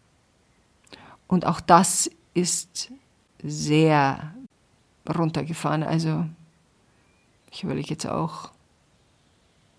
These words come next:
ja, das passiert auch so gut wie nie.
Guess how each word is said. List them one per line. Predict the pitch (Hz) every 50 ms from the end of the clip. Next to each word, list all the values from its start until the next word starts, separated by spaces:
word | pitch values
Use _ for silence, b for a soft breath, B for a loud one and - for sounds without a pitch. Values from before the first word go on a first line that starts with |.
| _ _ _ _ _ _ _ _ _ _ _ _ _ _ _ _ _ _ _ _ _ _ _ _ _ _ _ _ _ _ _ _ _ _ _ _ _
ja, | - 165 165 160 151 147
das | - - -
passiert | - - 170 156 - - - - - - - - _ _ _ _ _ _ _ _ _ _ _ _ _ _ _ _
auch | - 139 147 135 - - - - - _ _ _ _ _ _ _ _ _ _ -
so | - - _
gut | - - - - -
wie | -
nie. | 208 202 - 208 220 214 - -